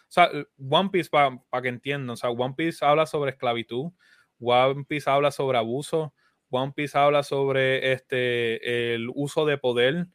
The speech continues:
este, so-, sobre las personas. One Piece habla sobre cómo con-, eh, de, de cómo a veces las naciones controlan a las personas, como el, el arco de Dressrosa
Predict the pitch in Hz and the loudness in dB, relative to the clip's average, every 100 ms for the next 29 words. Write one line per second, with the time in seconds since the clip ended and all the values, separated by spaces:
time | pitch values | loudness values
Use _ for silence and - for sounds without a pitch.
0 | _ _ 131 123 131 - 139 135 127 127 | _ _ -6 -2 -2 0 0 2 2 2
1 | 123 - 123 - 120 139 165 135 131 143 | 2 0 -4 -4 -2 0 0 0 0 -2
2 | 151 147 156 156 151 139 131 135 139 147 | -2 0 0 0 -2 -2 -2 -4 -4 -6
3 | 147 - 135 127 127 123 123 123 131 139 | -8 -6 -4 0 2 2 0 -4 -4 -2
4 | 143 139 - - - 131 135 143 160 147 | 0 -2 -8 -20 2 6 6 4 2 2
5 | 139 131 - 135 143 143 135 127 131 135 | 2 -2 -4 -6 -4 -4 -4 0 0 2
6 | 135 131 - 120 - 143 165 131 123 120 | 2 0 0 -4 -2 -2 -2 -2 -2 0
7 | 131 127 131 127 123 - 127 123 123 123 | 0 0 0 2 0 2 2 2 2 -2
8 | - 123 135 139 117 | 0 0 2 0 -2